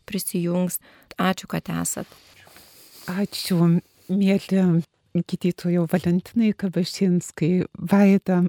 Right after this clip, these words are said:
Speaker 2: Matusevičiūtė ir sesė Onutė Vitkauskaitė. Jūs dalijotės ir patirtimi, ir poreikiu, ir ačiū už tai, kad kviečiate mylėti konkrečiai.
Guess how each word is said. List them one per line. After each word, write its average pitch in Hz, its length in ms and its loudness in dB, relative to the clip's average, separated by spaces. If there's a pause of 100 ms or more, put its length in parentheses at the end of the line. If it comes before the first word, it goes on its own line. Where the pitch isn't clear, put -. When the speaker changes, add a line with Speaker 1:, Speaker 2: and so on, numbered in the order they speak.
(160)
Speaker 2:
Matusevičiūtė 175 1080 -2 (100)
ir 165 240 -2 (320)
sesė 165 520 -2 (120)
Onutė 190 420 2
Vitkauskaitė. 185 880 -2 (840)
Jūs 170 420 2
dalijotės 185 1120 2
ir - 200 0
patirtimi, 175 920 0 (140)
ir 180 220 2
poreikiu, 175 800 0 (320)
ir 165 280 2 (140)
ačiū 175 340 -2
už - 140 -4
tai, 175 120 -2
kad - 220 -4
kviečiate - 800 -2 (480)
mylėti 180 640 4
konkrečiai. - 720 -2